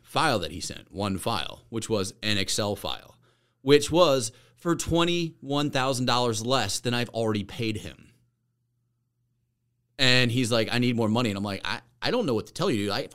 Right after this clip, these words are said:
I've overpaid you according to this." Um, and I haven't responded yet, but <laughs> I'm just like, "This guy sucks." And then the fun part, uh, so I was talking to a friend who does commercial floor installation, and I, I, he was like, "Who's your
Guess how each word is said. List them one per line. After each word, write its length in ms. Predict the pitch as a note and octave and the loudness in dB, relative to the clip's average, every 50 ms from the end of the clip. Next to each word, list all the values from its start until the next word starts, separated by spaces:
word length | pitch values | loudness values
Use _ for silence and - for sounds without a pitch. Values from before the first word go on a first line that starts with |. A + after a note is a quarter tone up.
| - - | 0 0
I've 160 | D3 G3 - | 0 2 4
overpaid 480 | - D3 F#3+ F3 A2 - - E2+ D#2 D#2 | 4 2 4 2 0 -2 -4 -6 -6 -6
you 100 | D#2 D#2+ | -8 -10
according 360 | E2+ - G#2 G2+ F#2+ E2 D#2+ | -6 -6 -4 -4 -4 -6 -6
to 40 | - | -4
this." 460 | F#2+ C3+ C#3 E2+ B1+ - - - - - _ _ _ _ _ _ _ _ _ _ _ _ _ _ _ _ _ _ _ _ _ _ _ | -2 -2 -2 -2 -2 -4 -4 -4 -6 -8 _ _ _ _ _ _ _ _ _ _ _ _ _ _ _ _ _ _ _ _ _ _ _
Um, 640 | - G2+ F#2 F2+ F2 E2+ E2 E2 E2 E2 E2 D#2+ - _ _ _ _ _ _ _ - | -2 0 0 0 0 -2 -4 -6 -6 -6 -8 -10 -10 _ _ _ _ _ _ _ 0
and 180 | B2 B2 A#2+ | 0 2 4
I 120 | A#2+ C3 C#3 | 4 4 4
haven't 200 | B2+ A#2+ A#2 G2+ | 4 2 0 -2
responded 400 | F2+ - - E2+ E2+ D#2 D2+ D#2 | -4 -6 -6 -6 -6 -6 -8 -10
yet, 180 | D2 C#2 C2+ | -10 -10 -8
but 160 | - G2 F#2 | -6 -6 -6
<laughs> 100 | - - | -6 -6
I'm 60 | - B2 | -6 -6
just 120 | - - | -4 -4
like, 200 | C3 A2+ G2 - - - - - - _ | -4 -4 -4 -6 -12 -20 -20 -20 -14 _
"This 220 | A#2 C3+ D3 C#3 | 0 0 0 0
guy 280 | - A#2+ E2 C2+ A#1+ - - _ _ _ _ | 0 -2 -4 -4 -6 -8 -14 _ _ _ _
sucks." 960 | - - - - - - - - - - - - - - - - - - - - - - - - | -20 -20 -20 -20 -20 -18 -18 -18 -20 -20 -20 -20 -20 -14 -10 -8 -8 -8 -8 -12 -18 -14 0 2
And 140 | D3+ D#3 D#3+ | 4 6 6
then 100 | D3+ C#3+ | 6 4
the 60 | B2 | 4
fun 180 | - D3 C3 | 2 2 0
part, 260 | A2+ A#2+ A2+ G#2+ G#2 - | 2 0 -2 -2 -2 -2
uh, 320 | G2+ G2 F#2+ F#2+ F#2 F#2 F2+ - _ | -4 -4 -2 -2 -4 -4 -6 -8 _
so 180 | - - A#2+ G#2+ | -4 -2 0 0
I 60 | G#2 | 0
was 220 | G2 F#2 F#2 - - | -2 -4 -8 -10 -6
talking 300 | - A2+ G2 F#2 G#2 F#2+ | -4 -4 -4 -4 -4 -6
to 60 | E2+ | -8
a 40 | D#2 | -6
friend 340 | - - G2+ F#2 F#2 F2 E2 | -6 -4 -4 -4 -4 -4 -6
who 140 | F2+ F#2+ F2 | -8 -8 -6
does 340 | E2 F2+ E2+ E2 E2 D#2+ - | -6 -6 -6 -6 -6 -8 -10
commercial 380 | - - F#2 F2 E2 - F2 E2 | -10 -10 -8 -8 -8 -10 -12 -14
floor 220 | - F2 F2+ F#2 | -12 -10 -10 -8
installation, 640 | F#2+ F2+ - G2+ G2+ G2+ G2+ - - A2 G#2+ G#2+ - - - - - - - _ | -8 -8 -6 -4 -4 -4 -4 -4 -4 -4 -6 -6 -8 -12 -20 -20 -20 -20 -16 _
and 160 | - F#2+ F#2 F#2 | -4 -2 0 0
I, 120 | F2 F2 F2 | 0 0 0
I, 240 | - F#2+ F#2 F#2+ G2 - | -2 -4 -6 -6 -6 -6
he 120 | - G2+ | -6 -4
was 100 | F#2 E2+ | -4 -2
like, 120 | G2 F#2+ E2+ | -4 -4 -4
"Who's 160 | G#2+ G#2+ F2 | -4 -4 -4
your 100 | F2+ E2+ | -6 -8